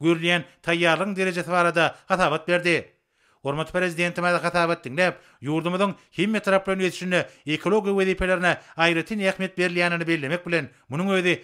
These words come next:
adamlaryň saglygynyň berkidilmeginde ähli ugullaryň sazaşkly ösüşinde möhüm orun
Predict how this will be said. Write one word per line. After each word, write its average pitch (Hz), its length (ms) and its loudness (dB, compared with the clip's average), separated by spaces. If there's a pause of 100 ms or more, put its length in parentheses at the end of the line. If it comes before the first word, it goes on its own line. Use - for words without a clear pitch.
(160)
adamlaryň 175 540 2
saglygynyň 190 420 2
berkidilmeginde 170 840 0 (260)
ähli 160 260 -2
ugullaryň 196 400 2 (240)
sazaşkly 170 560 2
ösüşinde 185 400 0 (200)
möhüm 165 320 0
orun 185 280 0